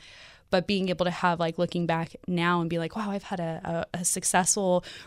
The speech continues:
relationship with my husband, and I'm not just cutting him off because, you know, he's talking to me or being rude to him or rude to my friends," and then having my daughter who's over a year old now,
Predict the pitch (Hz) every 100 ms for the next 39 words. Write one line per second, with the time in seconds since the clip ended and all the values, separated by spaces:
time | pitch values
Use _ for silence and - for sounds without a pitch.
0 | - 190 190 214 196 175 185 175 147 277
1 | 214 208 175 175 175 180 - 180 175 -
2 | 185 175 170 165 160 - 185 - 165 165
3 | 160 160 - - - - - - 196 175
4 | 165 185 185 - - 170 165 180 180 170
5 | 170 175 175 170 180 175 180 180 170 160
6 | 175 170 165 185 196 190 - 170 165 -
7 | 170 165 160 165 160 165 156 180 170 170
8 | 160 165 160 151 - 175 156 - 185 175
9 | 175 170 160 165 165 165 - 151 104 -